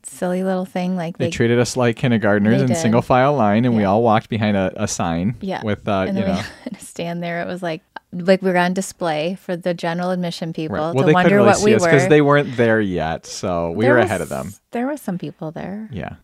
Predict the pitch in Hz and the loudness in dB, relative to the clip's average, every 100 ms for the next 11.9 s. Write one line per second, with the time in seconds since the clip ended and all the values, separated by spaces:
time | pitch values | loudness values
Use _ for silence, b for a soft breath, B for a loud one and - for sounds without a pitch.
0 | _ 143 160 135 262 285 339 - 151 147 | _ 4 6 6 4 4 0 -2 -6 -6
1 | 156 202 _ - 202 151 160 - - _ | -8 -10 _ -6 -4 -4 -8 -14 -16 _
2 | B B B B B B 120 - _ - | B B B B B B -12 -12 _ -6
3 | 214 214 208 208 208 208 208 208 202 131 | -4 -2 -2 -2 -2 -2 -2 0 2 4
4 | 135 147 143 143 139 143 175 135 139 151 | 4 2 2 2 2 2 2 6 6 8
5 | 139 117 - 131 123 135 127 127 120 - | 6 4 0 4 4 4 0 2 2 2
6 | 165 240 - 214 214 190 214 208 196 208 | 2 2 4 2 4 4 4 0 -2 -4
7 | 262 - - 226 226 226 - 107 98 151 | -6 -12 -6 0 2 2 0 0 0 -4
8 | - 104 - 214 202 196 208 214 214 214 | -4 -2 0 0 0 0 0 0 0 -4
9 | - 196 190 180 - _ _ - 202 196 | -6 -4 -4 -4 -8 _ _ -12 -6 -6
10 | 226 _ - 170 160 - 165 160 160 151 | -6 _ -12 -8 -8 -8 -8 -6 -6 -6
11 | - - _ 185 185 196 - - - | -8 -14 _ -6 -4 -6 -6 -8 -12